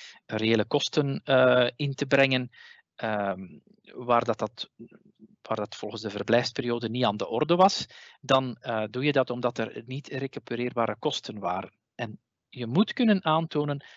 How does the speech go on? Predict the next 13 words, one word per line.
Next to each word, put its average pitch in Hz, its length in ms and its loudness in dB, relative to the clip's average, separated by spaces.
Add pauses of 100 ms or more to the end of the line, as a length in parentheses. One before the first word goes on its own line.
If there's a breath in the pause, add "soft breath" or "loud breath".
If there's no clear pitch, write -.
(180 loud breath)
dat - 440 4
die 101 220 -8
er 101 80 -8
waren. 80 340 -10 (320)
Niet 180 240 2
hoeveel. 151 560 2 (400)
Ja, 135 340 -4
het - 140 -12
bedrag, 123 580 2 (300)
dat 147 140 2
is - 100 -8
niet 185 140 0
relevant. 127 560 -4